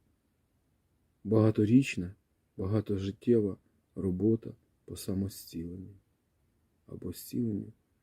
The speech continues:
цієї людини. І не може жоден майстер без, е, вас зцілити вас. Не Ісус, не Будда, не Крішна, не Шива, не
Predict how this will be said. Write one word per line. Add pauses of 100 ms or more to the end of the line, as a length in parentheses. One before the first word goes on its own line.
(320)
цієї
людини. (480)
І
не
може (420)
жоден
майстер (380)
без, (600)
е, (920)
вас (260)
зцілити
вас. (1120)
Не
Ісус,
не
Будда,
не
Крішна, (540)
не
Шива, (560)
не